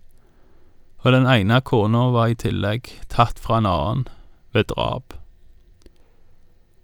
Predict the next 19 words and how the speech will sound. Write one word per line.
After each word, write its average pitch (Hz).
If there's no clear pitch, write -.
David 135
var 139
nok 139
også 135
en 127
travel 139
mann. 131
Det 123
å 110
være 104
konge 110
i 113
Israel, 117
eh, 104
var 113
neppe 113
noe 98
en 113
fikk 110